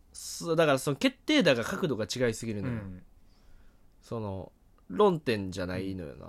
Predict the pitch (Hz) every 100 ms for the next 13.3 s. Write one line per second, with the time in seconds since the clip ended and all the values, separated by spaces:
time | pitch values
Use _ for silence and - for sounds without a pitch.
0 | - 120 113 120 117 180 208 196 190 180
1 | 180 160 156 156 156 156 151 147 110 151
2 | 139 135 131 113 110 107 107 - 131 175
3 | 190 123 143 101 92 92 87 80 90 87
4 | 85 80 - 131 107 104 147 190 196 165
5 | 170 165 165 - 92 - - 175 165 160
6 | 151 151 151 151 135 110 110 110 107 -
7 | 92 95 90 104 117 113 113 117 104 92
8 | 87 82 73 - 113 98 92 - _ _
9 | 139 - 143 131 123 113 87 95 92 87
10 | 90 _ 120 107 95 95 98 98 - 87
11 | 80 82 101 - 131 117 95 131 110 104
12 | 92 - - - - - - - - 117
13 | 95 90